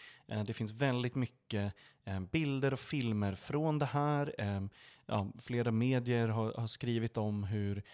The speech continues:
ehm, A I-genererade bilder från konflikten i Israel och, och Gaza, men även i, ehm, Rysslands anfallskrig mot Ukraina och sådär. Vad, vad, eh, har egentligen då, eh,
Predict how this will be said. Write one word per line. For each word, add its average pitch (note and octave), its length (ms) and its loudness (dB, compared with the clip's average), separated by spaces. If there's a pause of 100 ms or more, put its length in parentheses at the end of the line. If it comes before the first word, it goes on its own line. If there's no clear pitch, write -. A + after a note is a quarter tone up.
(240)
ehm, G2+ 520 -4 (400)
A A#2+ 220 2
I-genererade A#2 600 2
bilder A2+ 580 0
från G#2+ 440 -4
konflikten G#2+ 480 -8
i G#2+ 140 -4
Israel C#3 720 0
och, A#2 140 0
och A2 160 -2
Gaza, A2+ 420 0
men B2 140 2
även G#2+ 240 0
i, G#2 120 0 (340)
ehm, G2+ 400 -4
Rysslands A#2 800 -2
anfallskrig A2+ 540 -2
mot G#2 180 -4
Ukraina B2 760 0
och G#2+ 400 -2 (340)
sådär. G2+ 400 -2 (280)
Vad, C#3 300 2 (520)
vad, C#3+ 360 0 (140)
eh, - 280 -6
har E3 260 4
egentligen A#2+ 300 0
då, A2 160 2
eh, - 60 -2